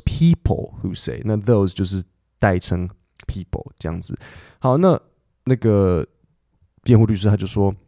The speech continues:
"First of all, I don't have to prove it. The burden of proof is on the state of Washington, not on the defense." 好，这里有一个搭配词要记起来，就是the burden of proof。Burden是责任。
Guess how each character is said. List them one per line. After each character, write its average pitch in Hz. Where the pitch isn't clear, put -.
"First 180
of 87
all, 90
I 120
don't 139
have 131
to -
prove 117
it. -
The 107
burden 127
of 98
proof 127
is 98
on 98
the 87
state -
of 90
Washington, 92
not 101
on 90
the 95
defense." -
好， -
这 160
里 160
有 123
一 -
个 117
搭 117
配 113
词 -
要 87
记 -
起 -
来， -
就 98
是 92
the 104
burden 113
of 98
proof。 -
Burden 165
是 101
责 95
任。 98